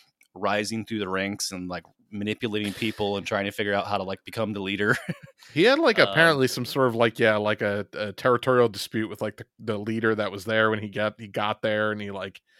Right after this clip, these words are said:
Speaker 2: tried to kind of s-, sort of stage a coup again. Like, I remember reading something about that. Like, he
Speaker 1: Yeah,
Speaker 2: got,
Speaker 1: yeah.
Speaker 2: yeah,
Speaker 1: So
Speaker 2: sort of
Speaker 1: that's, that's
Speaker 2: interesting.
Speaker 1: very interesting too, 'cause, like, you can see how he's, he's, y-,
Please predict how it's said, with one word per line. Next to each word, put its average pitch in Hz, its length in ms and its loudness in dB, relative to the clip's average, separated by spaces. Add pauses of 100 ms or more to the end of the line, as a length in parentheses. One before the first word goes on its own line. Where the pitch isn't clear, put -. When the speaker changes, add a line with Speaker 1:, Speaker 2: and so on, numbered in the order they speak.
(380)
Speaker 2:
tried 113 240 4
to 110 60 -2
kind 113 180 -2
of 107 60 -4
s-, - 220 -10
sort 113 260 0
of 107 60 -2
stage 113 360 -2
a 101 40 -6
coup 117 300 0
again. 113 180 0
Like, 131 140 8
I 151 40 10
remember 156 340 8
reading 127 260 4
something 113 320 -2
about 104 320 -2
that. 98 280 -4
Like, 131 100 0
he 127 60 6
Speaker 1:
Yeah, 120 140 8
Speaker 2:
got, 101 320 -4
Speaker 1:
yeah. 107 220 -2
Speaker 2:
yeah, 101 140 -4
Speaker 1:
So 98 40 -6
Speaker 2:
sort - 120 -6
of 131 60 2
Speaker 1:
that's, 196 220 4
that's - 40 -14 (180)
Speaker 2:
interesting. 185 60 -4
Speaker 1:
very 175 220 6
interesting 120 480 4
too, 110 260 2
'cause, 101 200 -2
like, 113 140 0
you 135 100 2
can 151 140 2
see 269 220 0
how 143 260 8
he's, 104 400 -2
he's, 113 300 -4 (100)
y-, 139 100 -10